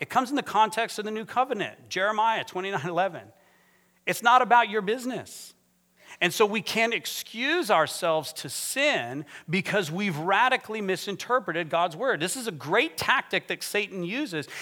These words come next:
and he has us, he tempts us to misinterpret the word of God. It's not that we don't know the word of God, it's that we misinterpret the word of God. I jotted this down this week as I was reading the scripture. Temptation is often rooted in the misinterpreted word of God.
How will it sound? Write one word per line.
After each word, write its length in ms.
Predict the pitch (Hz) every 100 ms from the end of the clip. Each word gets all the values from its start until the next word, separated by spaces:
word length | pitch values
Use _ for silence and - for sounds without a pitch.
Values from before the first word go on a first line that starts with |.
| -
and 120 | 180
he 180 | 139 185
has 240 | 147 208 190
us, 120 | - - - 160
he 160 | - 156 - -
tempts 320 | 233 311 220
us 100 | 175
to 140 | 180
misinterpret 1040 | 160 156 175 247 - 254 - 262 339 208 175
the 60 |
word 180 | 175 294
of 100 | 165
God. 220 | 254 226
It's 120 | 151
not 200 | 233 339
that 80 | 320
we 100 | 240
don't 260 | 190 202 185
know 160 | 208
the 100 | 381
word 140 | 269 175
of 60 |
God, 200 | 123 170
it's 100 | 190
that 100 | -
we 100 | 208
misinterpret 680 | 214 185 196 180 - 440 254
the 80 | 156
word 180 | 127 120
of 140 | 107
God. 240 | 123 107 85 - - - - -
I 80 | 175
jotted 260 | 180 277 262
this 140 | 262
down 240 | - 196 175
this 180 | 143
week 180 | 170 160
as 100 | 139
I 40 | 143
was 80 |
reading 180 | 131 160
the 80 | 143
scripture. 340 | - 156 -
Temptation 680 | 127 - 220 - - 320 277
is 120 | 226
often 520 | 165 180 175 170 143 139
rooted 380 | 185 156 127
in 180 | 131 131
the 100 | 127
misinterpreted 920 | 127 165 - 151 - 139 135 120 110 110
word 220 | 113 104
of 100 | 98
God. 260 | 95 78